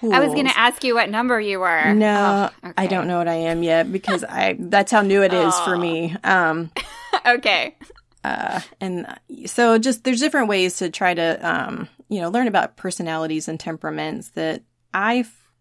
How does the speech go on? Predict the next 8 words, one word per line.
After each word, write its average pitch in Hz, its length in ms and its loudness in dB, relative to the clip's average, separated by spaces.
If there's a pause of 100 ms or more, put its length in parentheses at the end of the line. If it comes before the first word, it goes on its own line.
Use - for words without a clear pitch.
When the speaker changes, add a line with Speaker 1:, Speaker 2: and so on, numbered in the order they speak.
(500)
Speaker 2:
I 220 160 -2
think 196 200 -6
is 165 140 -4
very 165 220 -4
helpful, 160 580 -6
not 226 220 -2
only 190 340 -2
with 165 360 -6